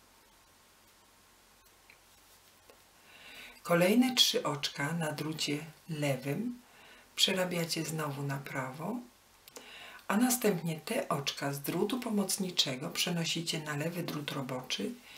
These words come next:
i również przerabiacie je na lewo, y, na prawo, przepraszam. Oczko lewe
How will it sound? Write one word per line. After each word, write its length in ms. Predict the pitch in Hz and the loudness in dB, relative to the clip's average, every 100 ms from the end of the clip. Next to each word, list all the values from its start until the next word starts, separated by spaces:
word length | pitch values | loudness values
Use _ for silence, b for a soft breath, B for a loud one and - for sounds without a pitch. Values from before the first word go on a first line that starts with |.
| B B B | B B B
i 120 | 170 | 0
również 400 | 151 165 185 170 | 2 0 0 -2
przerabiacie 760 | - - 135 135 135 135 - 135 | 0 -2 0 -2 -4 -4 -4 -4
je 160 | 135 | -4
na 160 | 135 135 | -4 -4
lewo, 420 | 165 147 120 - - - - - 156 | -4 -4 -6 -10 -16 -20 -20 0 4
y, 180 | 151 | 4
na 140 | 151 160 | 4 2
prawo, 320 | - 135 123 - | 0 -4 -4 -6
przepraszam. 500 | - 131 135 135 - - - B B B B B - - - - - - - - - - - - - - - - - - - - - - - - - - - - - - - - | -6 -4 -4 -6 -6 -14 -20 B B B B B -20 -20 -20 -20 -20 -20 -20 -20 -20 -20 -20 -20 -20 -20 -20 -20 -20 -20 -20 -20 -20 -20 -20 -20 -20 -20 -20 -20 -20 -20 -20 -2
Oczko 420 | 165 160 - 139 | 0 0 -4 -2
lewe 440 | 139 156 175 202 | -2 -2 -2 -4